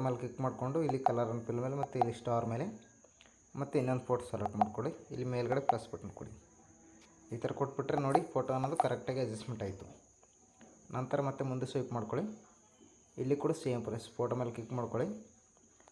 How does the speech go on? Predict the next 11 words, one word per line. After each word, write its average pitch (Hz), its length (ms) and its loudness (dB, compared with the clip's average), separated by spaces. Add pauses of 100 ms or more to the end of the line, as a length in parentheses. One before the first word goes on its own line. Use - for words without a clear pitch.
(160)
ಮತ್ತು 110 200 -2
ಇಲ್ಲಿ 120 200 4
color 123 240 4
and 120 140 -2
fill 123 160 -2
ಮೇಲೆ 131 160 -2
ಮತ್ತು 127 160 -2
ಇಲ್ಲಿ 113 200 0
ಸ್ಟಾರ್ 117 340 2
ಮೇಲೆ 123 160 -2 (960)
ಮತ್ತೆ 117 160 -2